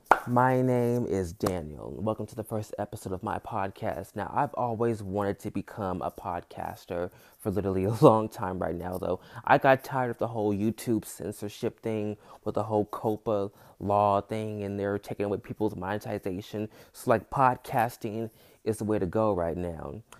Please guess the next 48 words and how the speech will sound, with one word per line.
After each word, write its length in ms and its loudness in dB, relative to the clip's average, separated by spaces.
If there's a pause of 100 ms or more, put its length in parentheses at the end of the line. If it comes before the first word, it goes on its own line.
(180)
And 120 2
then, 140 2
so, 340 6 (260)
with 140 2
this 120 -10
whole 200 4
coronavirus 760 2
thing 260 -6
right 220 -2
now, 240 -2
though, 180 0
going 320 0
on 80 0
in 80 -2
the 80 0
world, 320 4
people 200 0
are 60 2
stuck 280 -6
inside, 500 -2
though. 220 4 (240)
I 140 6
thought 160 4
it 100 0
was 140 0
about 280 2
time 240 -2
for 120 -8
me 80 2
to 60 2
just, 340 -2
like, 260 -2 (360)
do 80 2
a 60 4
podcast, 720 -6
get 180 -4
my 140 -2
input 360 -2
on 180 0
things. 320 0
So, 120 0
so 140 -2
what 100 4
I 80 6
would 120 2
like 160 2
to 80 -4
do, 340 2